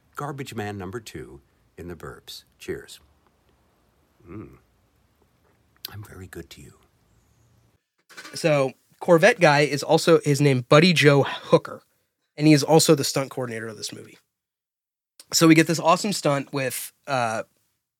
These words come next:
Speaker 2: Brian holding on to Corvette guy, right? We get a massive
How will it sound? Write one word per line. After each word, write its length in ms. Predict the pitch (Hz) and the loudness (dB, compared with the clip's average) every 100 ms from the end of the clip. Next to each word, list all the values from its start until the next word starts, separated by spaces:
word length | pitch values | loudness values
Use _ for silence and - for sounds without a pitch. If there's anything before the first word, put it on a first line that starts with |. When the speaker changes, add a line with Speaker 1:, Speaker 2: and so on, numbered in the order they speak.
| _ _ _ _ _ - | _ _ _ _ _ -8
Speaker 2:
Brian 360 | 156 147 143 | 2 2 2
holding 260 | 131 180 185 | 2 4 6
on 100 | 170 | 6
to 60 | 165 | 6
Corvette 380 | 180 156 175 | 4 2 -2
guy, 260 | - 113 113 - _ _ _ _ _ 131 | -4 -4 -4 -10 _ _ _ _ _ -10
right? 220 | 131 131 _ _ _ _ _ _ _ _ | -8 -8 _ _ _ _ _ _ _ _
We 60 | 139 | 0
get 100 | 135 | 0
a 40 | |
massive 960 | 120 131 151 156 160 170 - 147 139 | 2 2 4 6 6 4 4 2 0